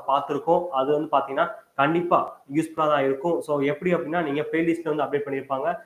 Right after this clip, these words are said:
அதுல போயிட்டு நீங்க என்ன பண்ணிக்கலாம் அப்படின்னா, அப்டேட் பண்ணியிருப்பாங்க, நீங்க வாட்ச் பண்ணிக்கலாம். ஓகே. So, அதுக்கு முன்னாடி நம்ம அகாடமில ஆஃப்லைன் பேட்ச் and ஆன்லைன் பேட்ச், அது போல டெஸ்ட் பேட்ச் எல்லாம் அவைலபிள் இருக்கு. So, நீங்க மெட்டீரியலுமே பார்த்தீங்கன்னா, இண்டிவிஜுவலா வாங்கிக்கலாம். So, எதுனாலும் சரி, நீ டவுட்னாலும் கிளியர் பண்ணிக்கலாம். இந்த நம்பருக்கு கால் பண்ணி, எயிட் ஒன் ஜீரோ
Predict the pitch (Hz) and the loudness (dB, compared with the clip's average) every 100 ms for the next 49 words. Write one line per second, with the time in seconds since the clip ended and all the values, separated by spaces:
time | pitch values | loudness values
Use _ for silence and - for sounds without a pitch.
0 | _ - 139 151 151 160 147 143 139 151 | _ 2 4 4 2 -2 -2 -2 2 2
1 | 151 135 135 131 127 160 175 143 151 143 | 0 0 0 0 0 0 2 0 -2 -2
2 | 127 160 170 127 131 127 120 113 107 117 | -2 0 0 2 0 0 -8 -8 -10 -10
3 | - 135 - _ _ - 160 156 165 170 | -8 -10 -12 _ _ -2 2 4 4 2
4 | 170 185 - - _ _ _ _ _ _ | 0 -2 -8 -14 _ _ _ _ _ _
5 | _ 131 147 151 160 175 147 147 151 151 | _ -4 -2 2 2 4 4 4 0 0
6 | 160 139 131 143 143 147 143 131 131 127 | 0 2 2 4 2 2 0 -2 -4 -4
7 | 139 135 127 127 127 127 123 127 180 180 | -6 -4 -2 0 0 0 0 -2 -6 -10
8 | - _ 180 175 170 165 160 156 160 175 | -20 _ 2 4 6 4 4 2 2 2
9 | 180 175 151 156 143 139 139 139 131 135 | 4 4 2 2 0 0 2 2 4 0
10 | 135 160 165 - - 160 151 160 175 175 | 0 -2 -2 -6 -6 0 2 4 4 4
11 | 175 165 143 131 156 165 180 175 160 160 | 0 0 0 4 4 4 2 2 0 0
12 | 156 147 156 135 127 139 143 139 139 139 | 0 -2 -2 -2 -2 -2 -2 -2 -2 -2
13 | 139 143 151 147 139 156 | -4 -2 -2 -4 0 0